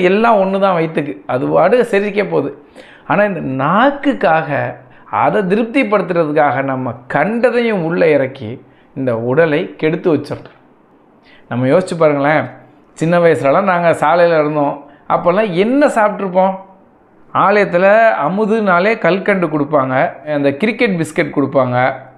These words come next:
மேரி பிஸ்கட் எப்பயாச்சும் கொடுப்பாங்க, பேரிச்சம்பழம் கொடுப்பாங்க.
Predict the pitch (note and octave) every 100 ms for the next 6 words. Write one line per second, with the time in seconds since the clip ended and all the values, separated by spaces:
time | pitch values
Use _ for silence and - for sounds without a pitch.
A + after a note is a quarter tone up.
0 | _ - F#3 A#3+ A#3 F3+ - E3 D3 C#3
1 | C#3+ C#3 B2+ C3+ B2 B2 A2+ A#2+ D3 -
2 | G#3+ A#3 G#3+ F#3 D#3 C#3+ B2+ B2+ A#2 A#2+